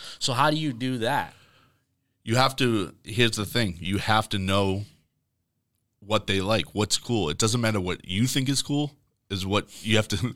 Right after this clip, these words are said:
Speaker 2: <laughs>
Speaker 1: That's
Speaker 2: it,
Speaker 1: hard.
Speaker 2: it is. Because,
Speaker 1: Because
Speaker 2: yeah, I don't
Speaker 1: it's
Speaker 2: wanna
Speaker 1: like me, D J
Speaker 2: yeah.
Speaker 1: now.
Speaker 2: They, they, they want a reality star to host. I think that's the cheesiest thing ever.
Speaker 1: Yeah,
Speaker 2: But
Speaker 1: yeah, yeah.
Speaker 2: does it work?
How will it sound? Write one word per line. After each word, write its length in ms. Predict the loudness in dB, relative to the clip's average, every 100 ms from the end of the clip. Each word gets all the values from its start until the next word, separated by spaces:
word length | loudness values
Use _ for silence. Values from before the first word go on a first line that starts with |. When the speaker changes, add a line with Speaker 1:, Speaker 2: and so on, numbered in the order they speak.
| -10
Speaker 2:
<laughs> 140 | -10 2
Speaker 1:
That's 180 | 2
Speaker 2:
it, 40 | 6
Speaker 1:
hard. 320 | 6 6 2 -8 2
Speaker 2:
it 160 | 6
is. 240 | 6 6 2 2
Because, 440 | 4 6 6 4 -2
Speaker 1:
Because 160 | -6
Speaker 2:
yeah, 280 | 0 2 2 0
I 100 | 2
don't 100 | 4 6
Speaker 1:
it's 40 |
Speaker 2:
wanna 160 | 8 6
Speaker 1:
like 120 | 4
me, 160 | 2
D 220 | 2 0 4
J 100 | 6
Speaker 2:
yeah. 160 | 6
Speaker 1:
now. 200 | 2 -2 -6 -4
Speaker 2:
They, 120 | 4 4
they, 280 | 6 6 4
they 260 | 4 6
want 240 | 8 6 6
a 160 | 2
reality 600 | 0 0 4 4 4 2
star 260 | 2 2 2
to 80 | 0
host. 400 | -4 -4 -6 -4
I 80 | -6
think 220 | -4 -4
that's 200 | -4 -6
the 60 | -4
cheesiest 640 | -2 0 0 0 0 -2 _
thing 200 | -4 0
ever. 360 | 0 0 -6 -12 -8
Speaker 1:
Yeah, 160 | 0
Speaker 2:
But 200 | 2 2
Speaker 1:
yeah, 80 | -2
yeah. 60 | -16 -20 _ _ _ 0
Speaker 2:
does 180 | 2 2
it 60 |
work? 360 | 6 6 6